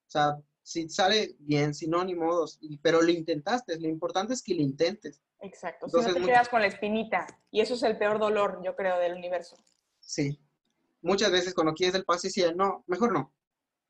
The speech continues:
Speaker 1: No, son tonterías, ¿qué me está pasando en la cabeza? No voy a poder y todo". Y al gran tiempo veo a un amigo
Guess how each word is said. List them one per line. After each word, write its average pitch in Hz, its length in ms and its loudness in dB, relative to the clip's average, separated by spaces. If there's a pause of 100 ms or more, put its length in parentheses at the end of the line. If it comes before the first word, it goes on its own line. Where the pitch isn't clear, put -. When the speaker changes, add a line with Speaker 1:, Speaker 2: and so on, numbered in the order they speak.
Speaker 1:
No, 175 200 0
son 233 120 4
tonterías, 160 440 4
¿qué 220 60 -2
me 220 80 2
está 202 140 -2
pasando 160 300 -2
en 147 40 -2
la - 40 -18
cabeza? 156 400 -2
No 165 100 0
voy 170 120 4
a 151 60 0
poder 143 280 -4
y 151 60 -8
todo". 170 260 -6 (500)
Y 151 60 0
al 151 100 4
gran 165 200 2
tiempo 156 540 -2 (180)
veo 156 200 4
a 160 60 4
un 160 60 2
amigo 143 720 0